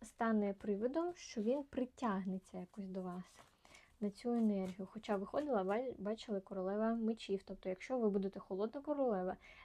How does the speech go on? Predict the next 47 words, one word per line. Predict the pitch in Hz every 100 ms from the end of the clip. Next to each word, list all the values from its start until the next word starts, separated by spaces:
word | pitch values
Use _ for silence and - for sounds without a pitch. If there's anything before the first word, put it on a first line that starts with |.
| -
він | 202 196 202
на | 240
це | -
не | 208
поведеться. | 220 220 196 190 - -
Якщо | - -
ви | 196
будете | 196 190 - 190 - - - _ _ _
яскрава, | 208 220 - - 202 196 196
десь, | 196 214 - -
е, | 240 208 -
проявлена | 220 214 208 190 196 190
в | -
світі, | - 208 208 - 185
в |
Інстаграмі, | 208 220 233 202 196 208 190 185
там, | 190 190 196 - _ _ _ _ _ -
м, | 247 220 202
десь, | 196 208
може, | 208 214
як | 214 208
блог | 185 214 226 -
вести, | 214 - 196
от | 196
щось | 233
таке | - 247 - 190
має | 185 185
бути | 180 190 190 185 - -
дуже | 208 214
яскраве | 208 196 - 208 196
проявлене, | 185 196 196 302 277 226 190 -
то | 214 -
так, | 190 - - -
він | 214
одразу | 220 196 202 208
проявиться. | - 208 185 185 -
Бачите, | 190 220 - 208
він | 202 208
навіть | 214 208 196
буде | 208 208 190
про | -
вас | 196 202 -
мріяти, | 202 240 220 208
якось | 190 - 185
дивитися | 196 214 226 214 196
на | 196
вас | 196